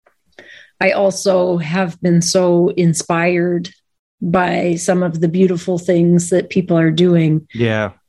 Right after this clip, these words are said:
Speaker 1: At, at Qualtrics, you know, they're matching internal donations, uh, for Ukraine. I mean, what a beautiful gesture of a company to say,
Speaker 2: Right.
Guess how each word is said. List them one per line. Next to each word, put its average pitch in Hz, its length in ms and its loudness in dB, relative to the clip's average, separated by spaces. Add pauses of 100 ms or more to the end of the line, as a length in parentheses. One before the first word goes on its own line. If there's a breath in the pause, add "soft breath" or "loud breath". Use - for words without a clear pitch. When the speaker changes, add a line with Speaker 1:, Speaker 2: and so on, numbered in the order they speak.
(180)
Speaker 1:
At, 175 280 -2
at 190 220 -2
Qualtrics, 185 720 0
you 208 100 -2
know, 170 180 0
they're 170 140 0
matching 175 640 2
internal 175 520 2
donations, 175 960 0 (440 loud breath)
uh, 175 300 0
for 180 320 2
Ukraine. 170 500 -2
I 185 40 -2
mean, 180 160 0
what 202 100 4
a 190 60 2
beautiful 180 500 -2
gesture 180 560 -2
of 180 200 -2
a 170 40 -2
company 170 560 0
to 170 160 -2
say, 165 460 0
Speaker 2:
Right. 170 100 -2